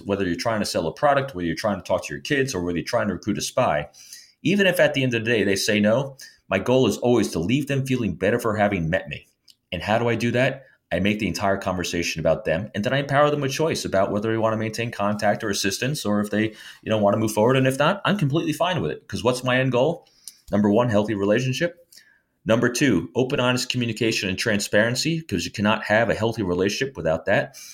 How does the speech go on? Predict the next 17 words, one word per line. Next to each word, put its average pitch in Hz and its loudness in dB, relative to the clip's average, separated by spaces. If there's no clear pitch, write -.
And 113 2
my 113 4
third, 107 2
this 127 0
is 147 -2
my 127 0
check 151 -4
in 143 -4
the 117 0
block 104 2
to 98 -6
make 110 0
sure 107 0
it's 92 -4
never, 123 0
ever 110 2
manipulative. 92 -2